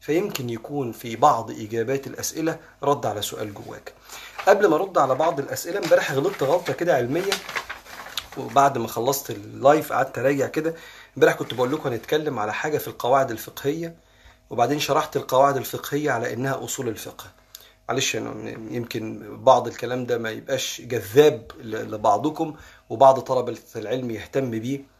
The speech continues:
عندنا حاجة اسمها أصول الفقه، وهي القواعد اللي بنفهم بيها كلام ربنا سبحانه وتعالى والعلماء يطلعوا بيها الأحكام. وعندنا حاجة اسمها القواعد الفقهية.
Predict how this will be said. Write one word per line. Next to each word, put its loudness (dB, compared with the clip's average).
عندنا 0
حاجة 0
اسمها -2
أصول -2
الفقه، -4
وهي 2
القواعد 6
اللي -4
بنفهم -4
بيها -4
كلام 2
ربنا -2
سبحانه -4
وتعالى 2
والعلماء 4
يطلعوا 2
بيها -6
الأحكام. -8
وعندنا 2
حاجة 2
اسمها -2
القواعد 2
الفقهية. -10